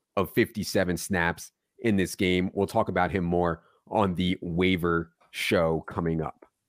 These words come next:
Jacksonville. I was surprised, man. Jacksonville just never got their offense going in a home game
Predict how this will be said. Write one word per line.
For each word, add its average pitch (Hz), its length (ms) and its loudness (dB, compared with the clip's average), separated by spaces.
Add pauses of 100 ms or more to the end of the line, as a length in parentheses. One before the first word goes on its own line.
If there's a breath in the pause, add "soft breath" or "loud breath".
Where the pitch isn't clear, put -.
(920)
Jacksonville. 82 500 -4 (1300)
I 160 80 8
was 214 120 6
surprised, 113 520 4
man. 90 200 0
Jacksonville 113 360 0
just 92 140 -4
never 95 340 2
got 95 200 2
their 101 120 2
offense 90 420 0
going 90 300 2
in 85 80 0
a 78 40 0
home 95 300 0
game 85 320 0